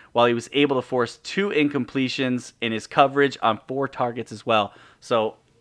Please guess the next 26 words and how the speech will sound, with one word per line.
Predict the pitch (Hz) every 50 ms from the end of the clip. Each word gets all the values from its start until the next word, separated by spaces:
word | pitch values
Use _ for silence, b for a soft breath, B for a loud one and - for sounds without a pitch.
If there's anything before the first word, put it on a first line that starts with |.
| _ -
Exactly | 117 117 - - - 175 190 196 - 175 151
what | 139 131 120
we | 117 113
thought | - - 117 113 104
we're | 104 98
getting | 104 110 104 107
from | - 107 104
this | 101 98 -
guy. | - 110 104 101 104 104 - b b b b
Just | b 151 143 -
a | -
guy | 120 127 120 117 117
who | 120 113
hustles | 104 - 226 - 135 123 113
all | 123 120 120 123
over | 120 117 113
the | 110 107
field, | - - 113 110 107 107 101 - B B B B
can | - 120 101
play | - - 135 139 139 139
in | 127
coverage, | 113 - 123 117 107 110 110 110 104 - - B B B B B
can | 120 107
stop | - - - 139 135 143 - -
the | - 120
run. | 107 104 110 107 107 107 104 101